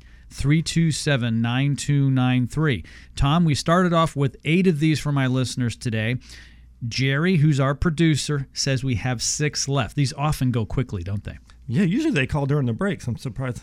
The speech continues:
Speaker 2: Yeah, that's good. They're already calling. That means they're gonna go. They're going like hotcakes, I always say.
Speaker 1: Like hotcakes.
Speaker 2: Yes.
Speaker 1: So get your hotcakes, or in this
Speaker 2: <laughs>
Speaker 1: case, your no obligation free attic analysis.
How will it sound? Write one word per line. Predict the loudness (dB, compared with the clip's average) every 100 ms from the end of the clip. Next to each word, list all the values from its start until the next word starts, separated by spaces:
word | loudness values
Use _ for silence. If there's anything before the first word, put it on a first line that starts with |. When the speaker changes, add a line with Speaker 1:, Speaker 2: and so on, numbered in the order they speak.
| -10
Speaker 2:
Yeah, | -6
that's | -4 -4
good. | -4 0
They're | 0
already | 0 -2
calling. | -2 -2
That | 0
means | -2
they're | -2
gonna | -2 -2
go. | -4
They're | -2 2
going | 2
like | 0 -2
hotcakes, | -6 -4 -6 -6 -8
I | -6
always | -6 -8
say. | -10 -10 -10 -18 -12
Speaker 1:
Like | -2 0 0
hotcakes. | -4 0 0 0 0 2 2
Speaker 2:
Yes. | -2 -4 -16 -18
Speaker 1:
So | -2 0 2
get | 2 0 2
your | 4
hotcakes, | 6 4 4 2 2 0 -4
or | 2 4
in | 6 6
this | 6 4
Speaker 2:
<laughs> |
Speaker 1:
case, | 4 4 4 4
your | 2
no | 4 4
obligation | 4 4 2 2 0 2 -2
free | 0 0 2
attic | 2 0 0
analysis. | 2 2 2 0 0 -2 -2